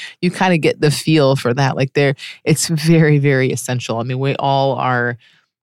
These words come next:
we're all exactly the same. Psychology works in the same way. It just spins it into these really personal feeling stories, and we think we're the only ones.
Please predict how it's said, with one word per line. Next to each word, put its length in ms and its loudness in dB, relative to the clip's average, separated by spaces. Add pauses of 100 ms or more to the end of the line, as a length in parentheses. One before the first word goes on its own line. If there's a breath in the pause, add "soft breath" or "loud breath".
(120)
we're 180 -2
all 200 2
exactly 540 -4
the 80 -8
same. 500 -6 (140)
Psychology 600 -2
works 340 -2
in 80 -8
the 80 -6
same 280 -6
way. 320 -4 (380 loud breath)
It 120 0
just 260 0
spins 360 0
it 140 2
into 240 0
these 500 -2 (140)
really 280 0
personal 580 -2
feeling 580 -2
stories, 640 -2
and 140 -4
we 160 -2
think 280 -8
we're 120 -2
the 120 -4
only 240 -4
ones. 600 -4